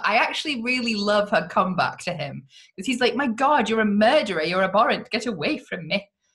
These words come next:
And she says, um, I'll just minimize myself for a second so you can see. "It is not I who have murdered them.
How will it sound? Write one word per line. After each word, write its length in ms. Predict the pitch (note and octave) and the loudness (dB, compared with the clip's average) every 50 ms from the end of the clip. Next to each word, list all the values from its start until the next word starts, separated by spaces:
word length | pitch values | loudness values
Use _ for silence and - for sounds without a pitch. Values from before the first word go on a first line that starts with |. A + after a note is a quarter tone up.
| _ _ _ _ _ _ _ - | _ _ _ _ _ _ _ -6
And 140 | G#3 G3+ | -6 -4
she 180 | - - D4 E4+ | -2 -2 -4 -4
says, 580 | E4+ - - C3+ C3+ C#3+ C#3+ E3 - - - _ _ _ _ _ _ _ _ - | -4 -2 -2 -2 -2 -2 -6 -10 -12 -16 -18 _ _ _ _ _ _ _ _ -10
um, 240 | D#3+ D3+ D3+ D#3 - | -8 -8 -8 -8 -6
I'll 220 | - C#3+ D3+ D#3+ D#3+ | -6 -6 -6 -6 -8
just 280 | F3+ G3+ - - - - | -10 -14 -14 -14 -20 -16
minimize 560 | - E3+ E3+ F#3 F#3+ F#3 F3 E3 D#3 D3+ D3+ - | -10 -6 -6 -4 -4 -4 -2 -4 -4 -4 -6 -6
myself 460 | D#3 D3+ D3+ - E3 E3+ E3 E3 - | -10 -10 -6 -6 -6 -6 -6 -6 -8
for 60 | D3+ | -8
a 40 | D3+ | -8
second 460 | D3 D#3 D3 D3 - D3+ C#3+ D#3 D#3 | -6 -6 -8 -8 -8 -12 -12 -12 -12
so 80 | - D#3 | -12 -12
you 200 | D#3 D3+ D3+ D3+ | -12 -12 -12 -12
can 140 | - D3+ | -14 -16
see. 460 | D3 - - F#3+ F3+ D#3+ D#3 D#3+ E3+ - _ _ _ _ _ _ _ _ | -14 -10 -8 -6 -4 -4 -6 -6 -10 -16 _ _ _ _ _ _ _ _
"It 140 | - G3 G#3 | -6 -2 -2
is 140 | B3+ A#3 A#3 | 0 0 2
not 260 | B3 D4 F4 E4+ - - | 2 2 2 0 0 2
I 400 | G3 G#3+ A#3+ B3 E3 D3+ D#3 E3 | 2 4 4 4 4 2 0 0
who 160 | F#3+ G#3+ A3+ | 0 0 2
have 180 | A#3 A#3 A3+ G#3+ | 2 2 2 2
murdered 440 | G#3+ A3 A3+ B3+ C#4 B3+ G3+ D3 E3 | 2 2 2 0 0 -2 -4 -4 -2
them. 420 | D3 C#3+ C#3 C3+ C#3 C#3 C#3+ - | -2 -2 -2 -2 -6 -8 -12 -14